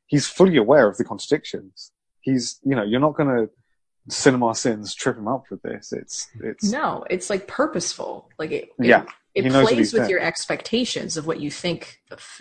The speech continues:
Speaker 2: these kind of plots are supposed to be. And he almost, he plays jokes on you throughout the film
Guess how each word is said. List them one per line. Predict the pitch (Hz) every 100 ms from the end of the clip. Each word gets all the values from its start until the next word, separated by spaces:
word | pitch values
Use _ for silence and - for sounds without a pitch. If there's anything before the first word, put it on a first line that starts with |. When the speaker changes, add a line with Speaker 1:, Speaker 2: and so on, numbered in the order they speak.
| -
Speaker 2:
these | 175 170
kind | - 170
of | 151 -
plots | - 151 143 143
are |
supposed | - - 165 135 -
to | -
be. | 165 220 - - _ _ _ _ _
And | - 165
he |
almost, | 160 180 170 -
he | 196
plays | - 190
jokes | - 165 175 -
on | - 147
you | 135
throughout | - 147 135
the | -
film | - 208 220 -